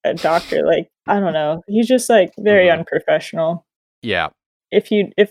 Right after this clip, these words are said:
Speaker 1: the patient doesn't want to laugh, like, don't make them laugh. He was, like, too persistent.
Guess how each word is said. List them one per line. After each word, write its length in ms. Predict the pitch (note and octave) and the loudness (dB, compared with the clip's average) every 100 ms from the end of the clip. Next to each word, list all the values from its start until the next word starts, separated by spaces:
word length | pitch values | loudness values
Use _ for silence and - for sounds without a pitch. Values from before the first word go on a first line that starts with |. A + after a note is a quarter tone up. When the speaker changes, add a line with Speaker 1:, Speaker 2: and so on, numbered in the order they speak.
| _ | _
Speaker 1:
the 80 | G#3+ | 0
patient 380 | B3+ B3 A#3 G#3 | 2 0 2 2
doesn't 300 | F#3+ F#3+ - | 2 2 0
want 360 | F3+ F#3 - - _ _ _ | 0 2 0 -4 _ _ _
to 460 | - D#3+ E3 E3 - - | -2 4 4 4 0 -6
laugh, 420 | - G3+ G3+ G3 _ | -2 0 0 -2 _
like, 240 | F3 E3+ | 0 0
don't 320 | - F#3 F3 E3+ | 0 -2 -2 -2
make 240 | F#3+ - | -2 -4
them 180 | - D#3+ | -8 -4
laugh. 300 | E3 E3 D3+ - | -2 -2 -4 -2
He 120 | E3+ | -2
was, 160 | D#3 E3 | 0 0
like, 160 | F3 | -2
too 180 | - A3 | 0 0
persistent. 720 | - - - - - D3+ - | 0 -2 -2 -4 -2 -4 -4